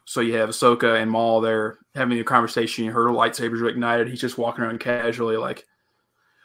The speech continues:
you know, and then he's like, "You know, I was expecting Kenobi," you know, and she's, this is where she's saying, like, "Oh, he had more important things to do."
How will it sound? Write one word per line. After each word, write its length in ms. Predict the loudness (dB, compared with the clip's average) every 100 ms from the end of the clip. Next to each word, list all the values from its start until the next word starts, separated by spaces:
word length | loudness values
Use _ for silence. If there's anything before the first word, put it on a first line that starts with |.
| -20 _
you 80 | 4
know, 140 | 8
and 80 | 8
then 140 | 6 2
he's 140 | 0
like, 140 | -4 -4
"You 80 | 0
know, 60 |
I 120 | 2 2
was 100 | -2
expecting 380 | -8 -10 -8 -8
Kenobi," 480 | 0 4 4 2 -2
you 60 |
know, 120 | -2
and 100 | -2
she's, 160 | -4 -6
this 120 | -6
is 100 | -4
where 100 | -2
she's 180 | -4 -2
saying, 140 | -2 -2
like, 160 | 0
"Oh, 280 | 0 0 -2
he 180 | -4 0
had 120 | 0
more 180 | 0 -2
important 420 | -4 0 0 0
things 240 | -6 -6 -8
to 60 |
do." 240 | -6 -6